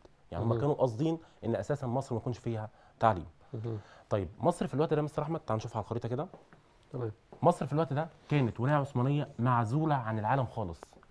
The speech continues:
Speaker 1: يعني إيه معزولة عن العالم؟ يعني مصر ما تعرفش إيه اللي بيحصل في أوروبا. كانت مصر بعيدة عن المؤثرات الحضارية والفكرية في أوروبا. يعني أي تقدم، أي تقدم موجود في أوروبا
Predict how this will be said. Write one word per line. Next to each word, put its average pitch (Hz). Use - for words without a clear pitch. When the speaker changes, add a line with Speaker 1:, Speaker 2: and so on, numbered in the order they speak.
Speaker 1:
يعني 101
إيه 127
معزولة 123
عن 117
العالم؟ 107
يعني 107
مصر 151
ما 104
تعرفش 143
إيه -
اللي 151
بيحصل 135
في -
أوروبا. 98
كانت 131
مصر 131
بعيدة 117
عن 127
المؤثرات 131
الحضارية 143
والفكرية 127
في 120
أوروبا. 95
يعني 110
أي 190
تقدم، 120
أي 170
تقدم 127
موجود 135
في -
أوروبا 160